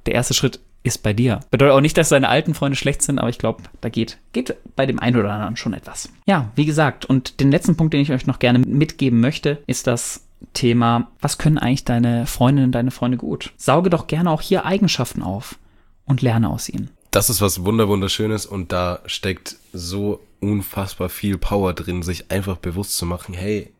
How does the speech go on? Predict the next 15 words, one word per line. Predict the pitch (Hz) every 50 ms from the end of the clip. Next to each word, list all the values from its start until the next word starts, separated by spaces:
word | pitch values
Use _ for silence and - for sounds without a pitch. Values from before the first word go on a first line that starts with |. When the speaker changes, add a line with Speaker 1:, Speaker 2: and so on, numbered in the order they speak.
| _ -
Speaker 2:
wie | 87 85 82 82 82 95 104
ist | 113 107 - -
denn | 95
mein | 92 90 82
Freundeskreis | - - 92 98 92 - - - 90 90 -
gerade | - 87 85 85 - -
aufgebaut | 92 104 - - 82 78 87 90 90 -
und | 87 87 80
was | 90 92 - -
für | - 95 90
schöne | - - - - 98 101 98 92 - -
Eigenschaften | 92 98 98 90 - - 90 87 - - - - 87 82 90
haben | 92 92 104 113 107
meine | 87 78 76 73 76
Freunde? | - - - 73 78 80 87 92 104 -